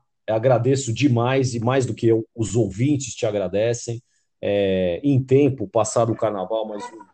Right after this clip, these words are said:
dois mil e vinte e um maravilhoso. Eu espero que vocês, ouvintes, tenham desfrutado hoje do Resenha Geral.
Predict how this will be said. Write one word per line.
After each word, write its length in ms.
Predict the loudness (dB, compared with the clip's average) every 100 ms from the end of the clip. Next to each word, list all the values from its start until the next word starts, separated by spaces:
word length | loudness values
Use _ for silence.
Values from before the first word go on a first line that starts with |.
| _
dois 260 | -8 -8 -12
mil 120 | -18
e 60 | -16
vinte 180 | -14
e 60 | -14
um 100 | -14 -14 -10
maravilhoso. 840 | -4 -2 -2 -4 -4 -2 -4 -4 -10 -12 -16 -8
Eu 60 |
espero 300 | -6 0 0
que 100 | 0
vocês, 580 | -2 -4 -2 0 0 -2 -8
ouvintes, 460 | -10 -8 -10 -8
tenham 180 | -8 -8
desfrutado 580 | -8 -18 _ -2 -2 -2
hoje 200 | -8 -10
do 80 | -10
Resenha 360 | -8 -8 -10
Geral. 480 | -10 -4 -2 -2 -4